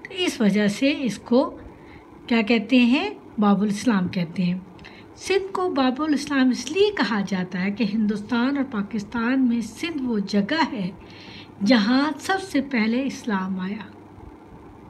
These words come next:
वही बात बताइए ना कि स-, यहाँ दीबल के मकाम पर, जो कि मौजूदा कराची का जगह है, जहाँ पोर्ट कासिम, अ, पोर्ट कासिम है, उस जगह पे मोहम्मद बिन कासिम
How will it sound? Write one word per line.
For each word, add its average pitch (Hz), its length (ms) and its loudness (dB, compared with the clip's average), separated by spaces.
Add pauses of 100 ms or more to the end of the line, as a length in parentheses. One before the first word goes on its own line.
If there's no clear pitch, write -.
(920)
वही 285 100 4
बात 311 160 4
बताइए 254 400 2
ना 339 120 -4
कि 311 140 -4
स-, - 100 -2
यहाँ 233 300 2
दीबल 254 280 4
के 262 120 -2
मकाम 226 380 0
पर, 262 100 0
जो 240 160 -2
कि 254 100 -2
मौजूदा 233 420 2
कराची 233 480 0
का 240 300 0 (280)
जगह 214 240 2
है, 226 280 2 (840)
जहाँ 226 180 6
पोर्ट 233 320 2
कासिम, 233 440 2
अ, 294 40 -8 (640)
पोर्ट 226 180 2
कासिम 247 420 4
है, 294 60 2
उस 370 280 -2
जगह 202 280 4
पे 247 320 4 (1000)
मोहम्मद 247 680 2
बिन 233 200 2
कासिम 220 500 0